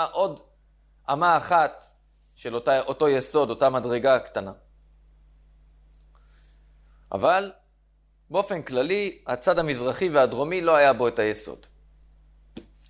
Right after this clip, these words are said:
זה נקודה אחת. נקודה נוספת, נעבור, נקודה נוספת, אנחנו פשוט נ-, נפרש ונתרגם את זה לחלק ש-,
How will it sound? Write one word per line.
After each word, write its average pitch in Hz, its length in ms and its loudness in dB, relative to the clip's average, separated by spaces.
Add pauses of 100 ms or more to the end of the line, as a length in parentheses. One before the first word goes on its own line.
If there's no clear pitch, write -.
(560)
זה 160 140 -2
נקודה 123 400 0
אחת. - 360 -14 (1300)
נקודה 156 340 0
נוספת, 131 520 -10 (1800)
נעבור, 131 640 0 (400)
נקודה 131 280 -2
נוספת, 196 400 0
אנחנו 160 360 -2
פשוט 214 340 -4 (1160)
נ-, 131 380 -6
נפרש 156 540 0
ונתרגם 165 580 -2
את 175 100 -10
זה 175 260 -6 (960)
לחלק 247 500 0
ש-, - 100 -8